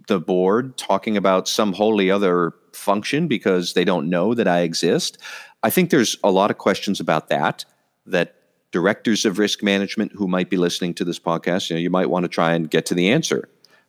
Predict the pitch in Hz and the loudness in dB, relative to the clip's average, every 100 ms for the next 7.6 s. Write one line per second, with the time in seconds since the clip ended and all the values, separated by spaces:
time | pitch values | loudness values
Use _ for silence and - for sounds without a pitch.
0 | _ 92 87 87 85 80 - _ _ _ | _ 0 4 4 2 -2 -6 _ _ _
1 | - 101 92 92 92 110 110 107 - _ | -2 2 4 4 4 4 4 2 0 _
2 | _ _ _ - 82 117 147 131 107 104 | _ _ _ -14 0 4 4 4 2 2
3 | 107 104 131 104 90 92 98 101 95 92 | 2 2 2 4 2 2 0 2 2 2
4 | 95 90 - 107 123 104 90 90 82 - | 2 0 2 2 4 4 4 2 0 -2
5 | 82 - - 104 104 98 92 - 92 82 | -4 -4 -2 0 2 0 -2 -2 -4 -2
6 | 80 107 98 82 80 - _ - 85 - | 0 0 2 0 -2 -8 _ -8 -6 -4
7 | - 113 - 98 110 - | 0 0 0 0 -2 -4